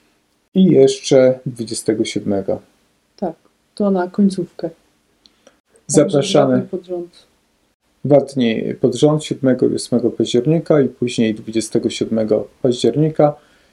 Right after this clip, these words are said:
Speaker 1: I zapraszamy serdecznie, e, do Antykwariatu Abycadło od poniedziałku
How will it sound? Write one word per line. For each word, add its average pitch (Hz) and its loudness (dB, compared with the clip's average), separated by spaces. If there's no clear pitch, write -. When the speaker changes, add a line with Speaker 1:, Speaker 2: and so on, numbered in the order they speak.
Speaker 1:
I 180 2
zapraszamy 131 0
serdecznie, 165 0
e, 113 2
do 113 0
Antykwariatu 123 0
Abycadło 127 2
od - -4
poniedziałku 113 0